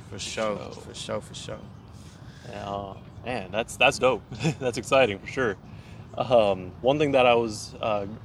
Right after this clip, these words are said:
Speaker 2: I kinda meant to bring up a little bit earlier, I guess.
Speaker 1: Mm-hmm.
Speaker 2: Um, obviously,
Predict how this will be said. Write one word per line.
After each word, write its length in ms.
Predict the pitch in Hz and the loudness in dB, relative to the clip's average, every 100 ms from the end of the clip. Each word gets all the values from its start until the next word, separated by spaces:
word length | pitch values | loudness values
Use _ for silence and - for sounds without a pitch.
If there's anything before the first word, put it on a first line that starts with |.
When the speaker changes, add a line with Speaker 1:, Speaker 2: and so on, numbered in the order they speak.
| - | -8
Speaker 2:
I 80 | 123 | -2
kinda 220 | 165 170 | 2 4
meant 160 | 135 | 4
to 60 | 110 | 0
bring 140 | 127 | 0
up 100 | 123 | 0
a 40 | 107 | 0
little 180 | 107 104 | 0 0
bit 120 | 104 | 0
earlier, 340 | 135 131 104 | 2 2 0
I 60 | 98 | 0
guess. 360 | 127 104 113 110 | 0 0 0 -4
Speaker 1:
Mm-hmm. 540 | 107 - - - - | -8 -16 -18 -16 2
Speaker 2:
Um, 540 | 110 101 98 95 92 - - - - - | 4 6 4 -2 -10 -16 -16 -16 -18 0
obviously, 460 | 131 117 110 110 101 | 2 2 2 -2 -4